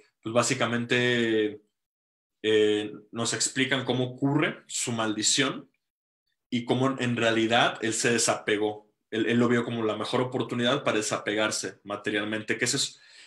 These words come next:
eso es algo muy importante de los reyes sabios, que ellos, por ejemplo, tienen toda la opulencia, el reino,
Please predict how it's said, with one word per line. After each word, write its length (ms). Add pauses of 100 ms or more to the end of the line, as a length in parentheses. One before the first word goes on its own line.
eso 160
es 80
algo 160
muy 160
importante 800
de 160
los 300
reyes 420
sabios, 640 (500)
que 100
ellos, 180
por 160
ejemplo, 220
tienen 320
toda 220
la 100
opulencia, 920
el 240
reino, 960